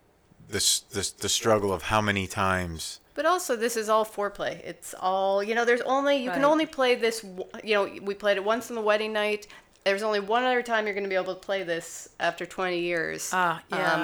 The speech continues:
Speaker 3: and
Speaker 2: you wanna en-, revel in the, the foreplay here.
Speaker 3: Yeah, the, this,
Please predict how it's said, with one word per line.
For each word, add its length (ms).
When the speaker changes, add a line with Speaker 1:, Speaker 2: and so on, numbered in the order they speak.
Speaker 3:
and 440
Speaker 2:
you 120
wanna 260
en-, 220
revel 440
in 180
the, 300
the 120
foreplay 640
here. 240
Speaker 3:
Yeah, 320
the, 180
this, 280